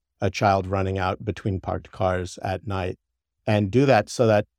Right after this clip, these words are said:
nobody's put in harm's way as we test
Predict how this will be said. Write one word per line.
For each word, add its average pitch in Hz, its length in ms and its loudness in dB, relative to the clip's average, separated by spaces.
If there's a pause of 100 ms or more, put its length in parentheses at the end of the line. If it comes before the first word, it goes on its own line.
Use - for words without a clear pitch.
(220)
nobody's 107 600 2
put 117 180 0
in 101 80 2
harm's 98 340 -2
way 117 240 4
as 95 220 -2
we 98 100 -4
test 87 400 -6